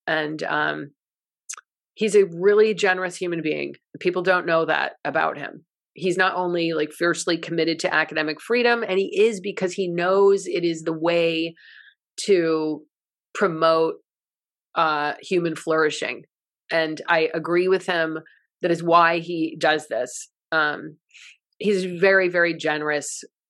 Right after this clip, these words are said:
human being. And it's just not, he, the, the flack that he gets is just totally wrongheaded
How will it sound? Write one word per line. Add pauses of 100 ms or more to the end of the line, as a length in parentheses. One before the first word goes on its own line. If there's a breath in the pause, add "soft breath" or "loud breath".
(520)
human
being.
And
it's
just
not, (400)
he,
the,
the
flack
that
he
gets
is
just
totally
wrongheaded